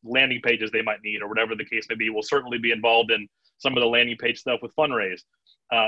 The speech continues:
email building and Fundraise. So that's kind of one way where we just sort of collaborate. The other thing is, is because we're a relatively small leadership team, there's just four of us, and I'm on all the donor trips. And when we're on a donor trip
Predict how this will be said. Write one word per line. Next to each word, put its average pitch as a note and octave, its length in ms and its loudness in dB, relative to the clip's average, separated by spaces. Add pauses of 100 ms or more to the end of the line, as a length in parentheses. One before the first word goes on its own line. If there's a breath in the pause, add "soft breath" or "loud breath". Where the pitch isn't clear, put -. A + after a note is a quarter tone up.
email C#3+ 300 2
building A#2 300 2
and G2+ 120 -8
Fundraise. F#2+ 520 -8
So C3+ 220 -4
that's E3 300 4
kind D#3 220 0
of A#2 100 -2
one B2+ 240 -2
way C3 140 2
where C3 140 2
we A#2 100 -2
just A#2 180 -8
sort A#2+ 140 -2
of G#2 80 -8
collaborate. A#2+ 540 0 (500 soft breath)
The C#3 80 2
other F3 180 0
thing C#3 220 2
is, A#2+ 200 4
is A2 280 -2 (260)
because C3+ 320 -2
we're C#3 160 4
a A#2+ 40 4
relatively A#2+ 480 2
small A#2 300 2
leadership A#2 380 -4
team, A2 160 -4
there's A2 160 0
just A#2+ 140 -6
four B2+ 260 0
of A2+ 140 2
us, G#2+ 260 -2 (240 soft breath)
and A#2 80 -8
I'm B2+ 160 4
on B2+ 140 6
all B2 120 4
the A2+ 80 -8
donor A#2+ 280 -2
trips. - 320 -6
And G#2+ 200 -10 (360)
when C3+ 160 -4
we're C#3 100 4
on D3+ 120 4
a A#2+ 60 2
donor C3+ 340 0
trip A#2 260 -4